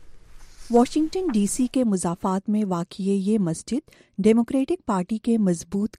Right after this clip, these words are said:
گڑھ سے کہیں دور واقع ہے۔ دارالحکومت کے قریب ریاست ورجینیا کے شہر فالس چرچ کی مسجد دارالحجرہ میں آنے والے بہت سے لوگوں نے، جو عقیدے اور خاندانی روایات کے حامی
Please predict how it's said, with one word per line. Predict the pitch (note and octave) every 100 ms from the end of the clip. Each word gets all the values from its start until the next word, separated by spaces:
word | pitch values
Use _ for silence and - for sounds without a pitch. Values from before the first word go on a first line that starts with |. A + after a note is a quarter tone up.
| -
گڑھ | F#3+
سے | - A3 G3+
کہیں | - A3 A#3+
دور | F3 E3+ F3 F#3+
واقع | D3 - - E3+ D#3+
ہے۔ | D#3 - _
دارالحکومت | G#3 A#3+ B3+ C#4 D4 D4 D#4+
کے | - C#4+
قریب | - C#4 D4 - -
ریاست | G#3 G#3 G3+ - A3+ G3
ورجینیا | F#3 E3+ G3 G#3 A#3
کے | F3+
شہر | E3+ F3 F3 A#3+ - _ _
فالس | - A3+ B3 -
چرچ | - C4+ C#4 -
کی | - C4+ C4+
مسجد | G3+ F#3+ - - B3+ - F#3 G3
دارالحجرہ | G#3+ A#3 C4 G3 F#3+ F3+ A3
میں | A3+ A#3 A#3
آنے | - F3+ F#3 G3+
والے | G3 F#3+ G3+
بہت | E3+ F3 A#3 -
سے | F#3+
لوگوں | E3+ E3+ E3 G#3
نے، | F#3 G3 - _ _ _
جو | F3 A3 A3
عقیدے | G3 - B3 C#4 C#4
اور | F#3 F3+
خاندانی | - F3+ F3 F3+ F#3+ G#3+
روایات | F3 E3 E3 E3+ -
کے | -
حامی | G#3 F#3+ E3 F#3